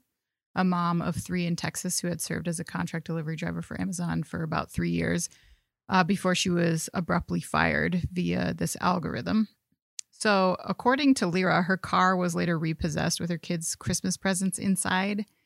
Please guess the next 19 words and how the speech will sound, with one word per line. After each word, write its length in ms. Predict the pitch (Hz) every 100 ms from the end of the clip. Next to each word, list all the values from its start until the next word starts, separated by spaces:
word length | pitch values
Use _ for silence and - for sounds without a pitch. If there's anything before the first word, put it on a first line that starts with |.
| _ _ _ 196
and 300 | 190 180 175
she 160 | 180
almost 360 | 165 165 170 -
lost 360 | 165 156 -
her 160 | - 165
house. 320 | - - -
And 100 | -
while 120 | 185 185
I 80 |
feel 160 | 185 208
like 140 | 208 -
these 160 | 170
last 240 | 185 170 -
two 80 |
points 280 | 170 180 175
are 60 | 170
sort 240 | - 175
of 160 | 175 160
sensational, 880 | - 185 170 160 165 175 175 185